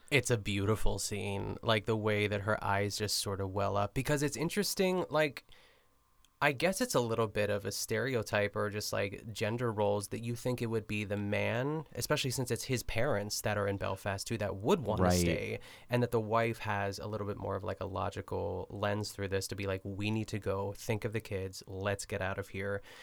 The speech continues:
Speaker 1: Uh, so I loved seeing that angle as well too, and that everything that she was <laughs> saying was a valid point. It wasn't just, like, acting out of fear or, like, emotion. It was just like, "This is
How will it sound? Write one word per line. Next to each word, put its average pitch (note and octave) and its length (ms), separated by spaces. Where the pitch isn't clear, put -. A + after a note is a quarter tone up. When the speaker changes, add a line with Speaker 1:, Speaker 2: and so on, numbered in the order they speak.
Speaker 1:
Uh, A#2 180
so D3 200
I C#3+ 100
loved C3 280
seeing A#2 460
that G#2+ 300
angle G#2 480
as G#2+ 160
well G2 300
too, F#2+ 480
and G#2+ 340
that C3 340
everything D#3+ 460
that - 120
she C#3+ 180
was C#3 140
<laughs> - 80
saying C#3 280
was C3 160
a B2 60
valid G#2+ 440
point. A2 380
It G2 160
wasn't A#2 300
just, A2+ 160
like, G#2+ 180
acting G#2 380
out G2+ 100
of G2+ 80
fear G#2+ 420
or, G2+ 200
like, G2+ 160
emotion. G#2 480
It F#2+ 80
was G2+ 120
just G#2+ 200
like, G2 260
"This B2 300
is B2+ 280